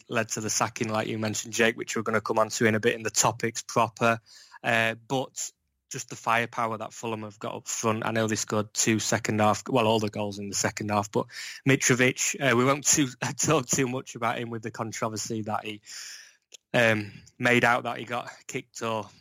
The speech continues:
punched in the face or wha-, whatever he was doing. Um, but obviously that put a bit of a dampener on that game. But then the world-class goal,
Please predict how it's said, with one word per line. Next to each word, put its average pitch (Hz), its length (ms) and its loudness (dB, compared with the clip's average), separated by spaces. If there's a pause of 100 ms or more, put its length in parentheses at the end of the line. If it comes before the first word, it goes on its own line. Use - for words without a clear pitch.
(180)
punched 113 340 -10
in 107 60 -6
the 101 60 -10
face 101 280 0
or 127 80 6
wha-, 131 200 4
whatever 131 340 0
he 117 80 0
was 113 180 -6
doing. 110 440 -6
Um, 113 460 2 (320)
but - 80 -10
obviously 117 360 -8
that 113 220 2 (220)
put 131 120 -6
a 117 40 -12
bit 117 140 -10
of 107 60 -10
a 113 40 -8
dampener 113 580 2
on 110 120 2
that 113 180 -2
game. 113 280 4
But 131 180 -2
then 127 260 2 (260)
the 127 80 -6
world-class 127 460 0
goal, 117 280 -6